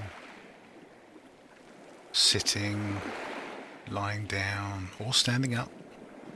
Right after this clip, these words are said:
with your eyes closed or slightly open, whichever you prefer.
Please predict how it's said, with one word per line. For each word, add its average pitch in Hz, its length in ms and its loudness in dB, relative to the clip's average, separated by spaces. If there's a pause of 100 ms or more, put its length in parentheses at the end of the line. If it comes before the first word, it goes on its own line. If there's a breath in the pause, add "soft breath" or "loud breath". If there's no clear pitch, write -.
(1500 loud breath)
with 104 280 -2
your 120 180 4
eyes 123 680 6 (440)
closed 131 720 4
or 143 460 4
slightly 131 720 4
open, 127 280 2 (300)
whichever 101 360 4
you 127 60 2
prefer. 123 520 0